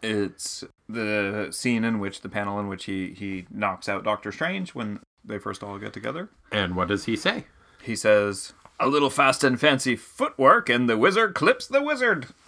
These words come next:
Speaker 2: That is dope wordplay.
Speaker 1: I thought so.
Speaker 2: Well done, Wizard. <laughs> Well done, Corey.
Speaker 1: Thank you.
Speaker 2: I had on page twenty-seven a thing I call Hulk sass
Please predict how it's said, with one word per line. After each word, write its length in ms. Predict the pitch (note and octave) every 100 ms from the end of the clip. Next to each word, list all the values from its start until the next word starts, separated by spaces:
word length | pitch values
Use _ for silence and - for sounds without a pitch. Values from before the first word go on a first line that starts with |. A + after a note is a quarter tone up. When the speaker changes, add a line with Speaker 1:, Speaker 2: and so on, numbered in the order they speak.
| - - - - - - G3
Speaker 2:
That 440 | C#3+ B3 A3 E3
is 200 | C3+ A#2+ - -
dope 300 | C#4+ A#3+ B3
wordplay. 680 | C#4 B3 F#3+ - A2 F2+ - _ _ -
Speaker 1:
I 100 | -
thought 220 | F#2 -
so. 200 | - F#3+ - - _
Speaker 2:
Well 320 | G#3 A3 G#3
done, 500 | C#3 G#2 D3 F3+ D3 A#2+
Wizard. 440 | C#3+ D#3 G#3+ - - _ _
<laughs> 320 | _ - - A#3+
Well 340 | G3 F#3+ F#3
done, 360 | D3 C3+ C#3+ C#3
Corey. 480 | - D#3+ C3 D#2+ - _ -
Speaker 1:
Thank 160 | F3
you. 180 | - D2+ - - - _ - - B2
Speaker 2:
I 680 | C3+ C3+ C#3 C3+ C3 B2 - -
had 640 | - B2+ A#2 A2 A2 G#2+ -
on 220 | G2+ G2
page 320 | - A#2+ -
twenty-seven 720 | - A#2 G#2+ F#2 B2+ D3 A3+ G3
a 220 | G2+ G2+ F#2
thing 260 | - C#3
I 160 | A#2 G#2+
call 460 | - G#2+ F2 E2+ - -
Hulk 240 | C3+ -
sass 640 | - G2+ G2 F#3 - -